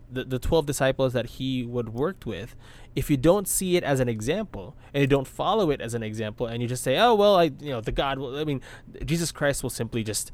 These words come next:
uh, give me the disciples that I need, or will just simply do the ministry for me, and then I'll be there to receive and whatever, uh, he has for me,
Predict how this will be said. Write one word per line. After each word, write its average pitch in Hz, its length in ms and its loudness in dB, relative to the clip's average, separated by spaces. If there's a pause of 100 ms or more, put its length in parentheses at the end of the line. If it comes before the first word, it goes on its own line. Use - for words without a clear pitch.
(320)
uh, 104 380 0 (180)
give 143 180 4
me 135 120 0
the 120 100 0
disciples 113 400 -4
that 113 80 -2
I 101 160 -2
need, 98 280 -10
or 127 300 4
will 127 180 2
just 131 320 -2
simply 127 440 -4 (340)
do 143 160 4
the 135 80 2
ministry 131 460 0
for 208 260 0
me, 165 220 0
and 135 80 0
then 135 120 -2
I'll 131 160 2
be 123 360 -4 (320)
there 127 300 4 (120)
to 123 260 2 (200)
receive 131 720 0
and 120 280 -6
whatever, 123 680 2 (320)
uh, 110 560 -2 (140)
he 151 160 -4
has 123 420 2
for 117 240 0
me, 113 360 -2